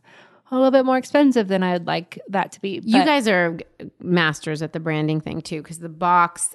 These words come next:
Speaker 2: everything that comes in the box, the little pouches, the card, y-, it's all in there. So
Speaker 1: Yes.
Speaker 2: there are major associated costs with all of that collateral.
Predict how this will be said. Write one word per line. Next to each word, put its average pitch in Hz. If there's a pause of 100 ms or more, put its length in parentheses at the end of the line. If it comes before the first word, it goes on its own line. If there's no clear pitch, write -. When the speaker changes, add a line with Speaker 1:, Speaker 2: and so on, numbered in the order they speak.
Speaker 2:
everything 170
that 156
comes 190
in 175
the 175
box, 160
the 160
little 175
pouches, 165
the -
card, 165
y-, - (760)
it's -
all 160
in 160
there. 135
So 208
Speaker 1:
Yes. 185
Speaker 2:
there 180
are 156 (160)
major 180
associated 160
costs -
with 165
all 156
of 156
that -
collateral. 60